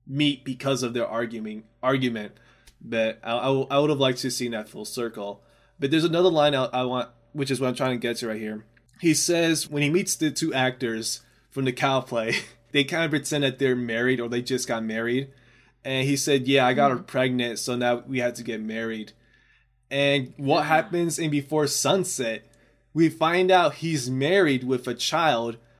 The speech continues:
Speaker 1: because he felt like he needed to marry a wom-, this woman because he got her pregnant. And with that, I wanna talk about Before Sunset. And now a word from our sponsors.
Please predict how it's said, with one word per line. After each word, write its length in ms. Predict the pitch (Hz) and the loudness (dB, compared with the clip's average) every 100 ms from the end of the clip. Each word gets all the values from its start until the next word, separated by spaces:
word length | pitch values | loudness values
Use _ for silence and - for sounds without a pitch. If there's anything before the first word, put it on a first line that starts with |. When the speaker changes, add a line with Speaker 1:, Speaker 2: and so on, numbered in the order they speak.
| _ | _
Speaker 1:
because 320 | 160 160 165 151 | -2 2 2 0
he 80 | |
felt 240 | 143 156 156 | 2 2 6
like 220 | 151 147 | 4 4
he 140 | 165 | -4
needed 420 | 147 143 165 170 - | -2 2 4 4 2
to 140 | 160 | -2
marry 440 | 135 131 135 147 143 | 0 0 2 2 0
a 60 | |
wom-, 380 | 123 127 143 127 | 0 0 -2 -2
this 360 | - 131 123 - | -4 0 0 -2
woman 500 | 147 160 135 127 123 _ _ | -4 -2 0 -2 -4 _ _
because 640 | 143 139 147 135 135 127 - | -2 2 4 4 2 0 -2
he 140 | 139 | -2
got 200 | 131 123 | 0 0
her 100 | 123 | -2
pregnant. 600 | - - 135 120 107 - _ _ _ | -8 -4 -2 -2 -8 -12 _ _ _
And 580 | 143 139 135 131 123 123 _ _ | 0 2 0 -2 -6 -10 _ _
with 300 | - 180 190 | 2 2 4
that, 400 | 185 190 135 - _ _ _ _ - | 4 6 4 0 _ _ _ _ 2
I 80 | |
wanna 200 | 143 156 | 4 4
talk 120 | 156 170 | 2 4
about 200 | 151 135 | 4 4
Before 260 | 127 147 143 | -2 -2 -2
Sunset. 600 | - 147 139 - 95 - - - - - - - - - - - - - - - - - - - - - _ _ _ - | 0 0 0 -6 -8 -12 -16 -14 -14 -12 -12 -12 -10 -10 -10 -10 -10 -10 -12 -14 -16 -18 -20 -20 -20 -20 _ _ _ -4
And 200 | 110 110 | 0 2
now 220 | 117 160 | 4 4
a 60 | 185 | 4
word 340 | 123 127 131 | 4 4 2
from 100 | 113 | -4
our 140 | 113 139 | 0 -2
sponsors. 760 | - 107 104 104 101 - | -2 -4 -4 -8 -8 -8